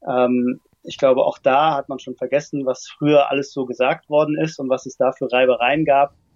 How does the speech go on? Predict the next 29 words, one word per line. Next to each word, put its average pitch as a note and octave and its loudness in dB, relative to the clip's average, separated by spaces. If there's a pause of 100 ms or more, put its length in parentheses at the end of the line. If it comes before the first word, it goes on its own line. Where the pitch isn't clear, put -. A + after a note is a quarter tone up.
(500)
Äh, B2+ -2
wenn B2+ 0
ich B2+ -8
jetzt, - -12
äh, - -4
zum C3 0
Beispiel B2+ 4
an, A#2+ -2
an, - -8
an A#2+ -6
Lothar C#3+ 2
denke, C#3 0 (340)
der B2 0
gesagt A#2+ -2
hat, - -2
als - -6
Kapitän C3 0
un-, B2+ 2
unmöglich. D3+ 2 (400)
Er A#2+ -4
hat B2 2
ja C3+ 2
damals, C3 0
ähm, B2 -2 (400)
kurz - -2
nach C3 0
seinen, B2+ 0
nach - -4
seiner, B2+ 0